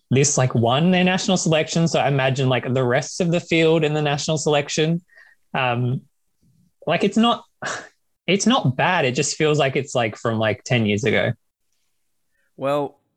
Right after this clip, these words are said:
Speaker 2: it's interesting with Germany because I, as a big five, I feel like they've won it a lot of times. They've only won Eurovision twice. It was back in twenty ten, of course, and then nineteen eighty-two. So, uh, not a country that wins Eurovision quite often. But, uh, yeah, before Italy, the last big five to win it. Alex, Germany, a, a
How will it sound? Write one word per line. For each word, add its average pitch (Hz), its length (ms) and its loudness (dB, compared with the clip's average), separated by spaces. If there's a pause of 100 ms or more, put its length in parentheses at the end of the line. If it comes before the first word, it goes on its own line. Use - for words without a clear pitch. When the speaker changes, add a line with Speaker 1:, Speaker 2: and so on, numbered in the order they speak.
(100)
Speaker 2:
it's 151 220 -6
interesting 147 440 -2
with 92 120 -4
Germany 78 400 -6
because 92 320 -6
I, 107 160 2 (200)
as 127 200 -4
a 123 40 -6
big 113 180 -6
five, 110 340 0
I 87 60 -4
feel 101 140 -4
like 92 140 -2
they've 87 140 -4
won 95 200 -2
it 92 80 -2
a 87 40 -2
lot 85 160 -2
of 82 60 -6
times. 90 120 -4
They've 101 80 -4
only 226 160 -4
won 202 240 -6
Eurovision 180 420 -8
twice. - 500 -2
It - 540 -20
was 107 120 -4
back 123 240 0
in 113 80 -2
twenty 139 240 0
ten, 123 240 0
of 101 80 -4
course, 90 380 -2
and 92 100 -2
then 95 140 0
nineteen 104 340 0
eighty-two. 92 640 -4
So, 82 400 0
uh, 82 120 0 (340)
not 143 120 -2
a 220 40 -4
country 160 280 -4
that 131 100 0
wins 120 220 -2
Eurovision 110 400 -2
quite 98 240 -2
often. 76 400 -6
But, - 220 -4
uh, - 20 0
yeah, 127 140 0
before 131 260 -2
Italy, 87 260 -2
the 78 80 -4
last 92 240 -2
big 92 140 -8
five 87 260 -2
to 90 80 -8
win 104 140 -2
it. 82 160 -4
Alex, 139 480 -2 (200)
Germany, 143 480 0 (100)
a, 120 160 0
a 139 240 -2